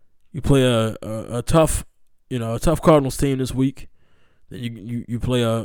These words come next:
a very tough Pittsburgh team. But you got a chance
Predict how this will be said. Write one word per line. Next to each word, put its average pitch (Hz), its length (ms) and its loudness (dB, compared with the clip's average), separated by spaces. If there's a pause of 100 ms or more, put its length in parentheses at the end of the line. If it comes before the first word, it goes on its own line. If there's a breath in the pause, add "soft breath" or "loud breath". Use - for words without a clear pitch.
a 107 320 -10
very 127 320 -2
tough 127 260 -2
Pittsburgh 120 440 0
team. 110 300 -6 (920)
But - 140 0
you 170 80 8
got 160 140 8
a 143 60 4
chance 160 680 -2